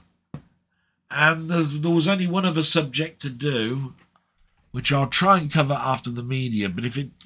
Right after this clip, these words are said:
if it goes on too far, I might have to do this again, Denny, the following week. I do apologise, but I got a lot out, I have to say. So I'm gonna change to media playback.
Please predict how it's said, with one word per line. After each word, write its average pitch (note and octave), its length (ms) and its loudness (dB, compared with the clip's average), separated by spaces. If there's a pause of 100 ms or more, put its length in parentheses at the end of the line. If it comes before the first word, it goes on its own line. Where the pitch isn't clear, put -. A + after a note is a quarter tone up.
if B2+ 160 -8
it C#3 60 -6
goes D#3+ 420 -2
on C#3 220 -2
too C3+ 260 -4
far, G2+ 540 -4 (380)
I A2+ 120 -12
might C#3 180 -4
have C3 240 -4
to C3 80 -12
do B2 240 -4
this A#2+ 220 0
again, A#2+ 480 -2
Denny, G#2+ 480 -6 (360)
the G#2 80 -14
following A#2 400 -2
week. G#2+ 260 -4
I G#2 60 -2
do C3 220 0
apologise, G#2+ 720 -2 (500)
but B2+ 100 -6
I C#3 60 0
got D3+ 180 0
a D3+ 60 0
lot C3 360 2 (280)
out, A#2 220 -6 (320)
I G#2 80 -4
have A2 220 -2
to G2 40 -4
say. F#2+ 300 0 (880)
So C3+ 120 2
I'm C3 80 0
gonna C#3+ 180 4
change F#3 560 2
to D#3 180 0
media C#3+ 400 2
playback. F#2+ 540 -4